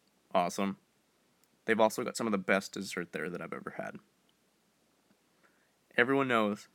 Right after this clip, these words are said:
the famous B J's Pizookie. Well, I'm telling you, and it sounds gross at first, but hear me out. You've gotta get, if you go to Lengthwise,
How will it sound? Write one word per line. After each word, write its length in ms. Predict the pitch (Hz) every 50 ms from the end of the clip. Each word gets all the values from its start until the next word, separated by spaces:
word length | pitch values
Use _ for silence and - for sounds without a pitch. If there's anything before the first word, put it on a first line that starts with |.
| _ -
the 80 | - 101
famous 460 | - - 98 95 95 92 95 - - _ _ -
B 140 | - 98 98
J's 260 | 95 95 92 92 95
Pizookie. 520 | - - - - 101 90 - - - 202 - _ _ _ _ _ _ _ _ _ _ _ _ _ _ _ _ -
Well, 140 | 90 92 98
I'm 100 | 131 135
telling 340 | - - 151 143 120 107
you, 200 | 95 90 87 95 - _ _ _ _ _ _ _ _ _ _ _ _ _ _ _ _ _ _ _ _ _ -
and 80 | - 95
it 100 | 80 -
sounds 300 | - 113 117 131 143 135
gross 260 | 131 127 127 123 -
at 100 | - -
first, 300 | - - 90 82 78 - -
but 140 | - - -
hear 180 | - 85 87 107
me 120 | 123 117
out. 260 | 107 95 - - - - _ _ _ _ _ _ _ _ _ _ _ _ _ _ _ _ _ _ _ -
You've 180 | 101 98 101
gotta 200 | - 98 101 113
get, 300 | 110 107 110 104 - - _ _ - - _ _ _ _ _
if 140 | - -
you 60 | 101 101
go 60 | 107
to 60 | 131
Lengthwise, 460 | 131 113 117 - 104 92 87 95 -